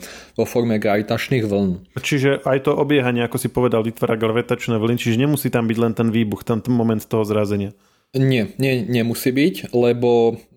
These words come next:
Speaker 1: gravitačné vlny, ako som spomínal,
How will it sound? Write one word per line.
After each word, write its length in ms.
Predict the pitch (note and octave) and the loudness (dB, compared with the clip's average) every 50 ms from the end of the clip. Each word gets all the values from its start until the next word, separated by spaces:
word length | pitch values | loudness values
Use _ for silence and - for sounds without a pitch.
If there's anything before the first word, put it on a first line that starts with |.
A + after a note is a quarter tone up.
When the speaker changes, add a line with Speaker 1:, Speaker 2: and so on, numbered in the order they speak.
| _ - | _ -6
Speaker 1:
gravitačné 640 | A2+ B2 A#2 A2+ B2+ D3 D3 E3+ D#3 - - C3+ A#2 | -4 0 0 2 2 0 0 -2 -2 -2 -2 0 0
vlny, 200 | A#2+ C3 C3+ B2 - | 2 2 0 0 -2
ako 220 | A2 G#2+ - C3 B2 | -4 -4 -2 -2 -2
som 160 | - C#3 C3+ | 0 -2 -2
spomínal, 880 | - - - - A2 G2 F#2 F#2+ G2 G#2 A2 A2+ B2+ C#3+ D3+ D3 - | -2 -4 -4 -2 0 0 2 2 2 2 2 2 2 2 0 0 -4